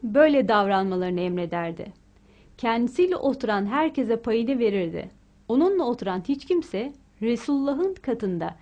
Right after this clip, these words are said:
kendisinden daha üstünü olduğu kanaatine varmazdı. Kim Resulullah ile oturursa veya bir ihtiyacını Hazreti Peygamber'den almak için kendisine giderse,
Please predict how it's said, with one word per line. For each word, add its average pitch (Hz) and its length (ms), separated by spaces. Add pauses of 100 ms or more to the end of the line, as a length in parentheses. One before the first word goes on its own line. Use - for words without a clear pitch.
(200)
kendisinden 262 720
daha 320 220
üstünü 220 340
olduğu 247 600
kanaatine 262 720
varmazdı. 233 760 (760)
Kim 359 300
Resulullah 294 520
ile 262 260
oturursa 226 720 (300)
veya 185 320
bir 262 140
ihtiyacını 247 640
Hazreti 214 460
Peygamber'den 220 920
almak 220 440
için 196 260
kendisine 208 500
giderse, 226 600